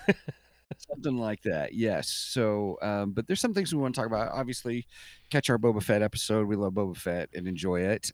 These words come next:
Speaker 2: Um, but today, or this, for this episode, um, I'm excited because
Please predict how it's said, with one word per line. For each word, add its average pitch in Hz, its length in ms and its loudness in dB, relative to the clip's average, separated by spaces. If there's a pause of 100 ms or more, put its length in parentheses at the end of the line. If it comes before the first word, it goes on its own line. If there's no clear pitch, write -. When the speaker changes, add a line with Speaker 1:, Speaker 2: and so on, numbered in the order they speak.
Speaker 2:
Um, 110 420 2
but - 160 -2
today, 120 640 0 (380)
or 82 100 -8
this, 95 300 -10 (200)
for 82 120 -8 (160)
this 302 280 -4
episode, 82 680 -8 (600)
um, 95 480 2 (140)
I'm 202 180 2
excited 87 460 -2
because 107 500 0